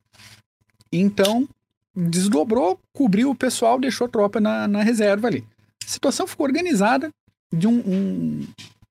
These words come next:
de um jeito que, pros franceses, a maior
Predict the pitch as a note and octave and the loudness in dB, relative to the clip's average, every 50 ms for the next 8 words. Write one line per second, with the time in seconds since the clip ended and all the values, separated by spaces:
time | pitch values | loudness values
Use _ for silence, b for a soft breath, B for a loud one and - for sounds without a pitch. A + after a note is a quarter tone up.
0 | _ - - D3+ D3+ F3 G3 F#3+ E3 C#3 E3+ F3+ F3+ D#3+ - _ - C#3+ B2 _ | _ -12 -8 -4 0 2 2 2 2 2 2 4 4 2 2 _ -6 -8 -6 _
1 | - - E3 D3+ C#3+ C#3 C#3 C#3 C3 A#2+ - _ _ _ _ _ _ _ - _ | -6 -2 0 0 0 0 2 0 0 -2 -4 _ _ _ _ _ _ _ -20 _
2 | - - A3+ C#4+ E4 - - - D4 C4+ A3+ F#3 - - A3+ C#4+ E4+ C#4+ E3+ D#3+ | -8 -2 0 0 0 0 -2 -4 -2 0 0 0 0 -2 -2 0 0 0 0 -2
3 | D3+ E3+ F3+ G3 G3 E3 E3 G#3+ D4+ F4 | -2 -2 -2 -2 0 0 0 0 0 -2